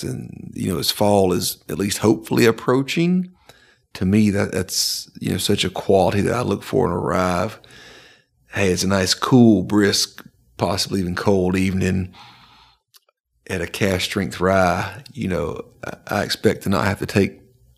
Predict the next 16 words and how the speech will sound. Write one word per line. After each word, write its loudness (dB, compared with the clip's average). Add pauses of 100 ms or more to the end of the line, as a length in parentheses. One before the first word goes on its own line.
too 2
much 2
of -4
a -8
sip, 2 (360)
get 0
a -2
nice 0
warm 0
feeling -2
that, -8
you -4
know, 0
just -4
resonates 2
from, -6